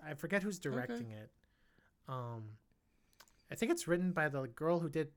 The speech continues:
Speaker 1: the, the, the lady who did Girls. I don't know, but he, he's
Speaker 2: Oh,
Speaker 1: doing, he's
Speaker 2: okay.
Speaker 1: doing something like that. So, and
Speaker 2: Okay.
Speaker 1: Harris Dickinson, you know, he's the, he's, like, being a lot of love interest in a lot of romances. He's chara-, charismatic,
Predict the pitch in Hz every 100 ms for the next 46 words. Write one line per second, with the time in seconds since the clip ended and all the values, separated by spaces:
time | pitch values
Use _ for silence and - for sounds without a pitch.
0 | _ _ _ 147 139 127 139 131 127 123
1 | 123 151 170 160 156 151 139 143 240 262
2 | - - _ _ _ _ 202 190 143 -
3 | - - - 175 180 247 247 254 240 196
4 | 190 240 240 - 214 185 156 123 - 113
5 | 110 - - 135 117 113 _ _ _ -
6 | - - 196 302 339 202 202 220 190 190
7 | 170 165 165 160 151 - - - 190 202
8 | 180 202 196 185 170 165 185 185 190 175
9 | - 180 180 160 147 156 175 147 156 165
10 | 175 185 170 165 151 139 151 160 147 151
11 | 170 175 190 190 185 - - - - -
12 | - - - 262 - - 392 320 311 302
13 | 233 277 220 247 247 123